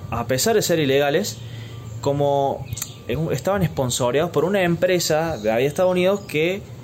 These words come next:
como les, les daba cierto margen de legalidad.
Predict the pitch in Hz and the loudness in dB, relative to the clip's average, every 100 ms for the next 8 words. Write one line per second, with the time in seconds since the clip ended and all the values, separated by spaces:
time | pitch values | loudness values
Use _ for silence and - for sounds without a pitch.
0 | - - - 117 120 127 131 127 135 180 | -16 -12 -4 0 2 2 0 0 2 2
1 | 180 - 180 190 175 170 160 180 147 120 | 2 2 0 2 0 0 0 2 2 2
2 | 110 107 92 | 2 2 -2